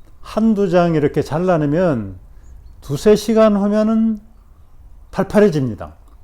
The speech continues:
아, 그래도 시들시들하다면 잎을 조금 더 잘라내는 것이요.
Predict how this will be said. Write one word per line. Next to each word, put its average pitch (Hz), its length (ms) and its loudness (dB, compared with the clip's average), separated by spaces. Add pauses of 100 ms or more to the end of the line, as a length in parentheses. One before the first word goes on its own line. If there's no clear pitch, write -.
(380)
아, - 120 -12
그래도 233 380 4
시들시들하다면 180 1300 2 (340)
잎을 180 300 0
조금 151 360 2
더 180 240 4
잘라내는 147 600 2
것이요. 85 280 -16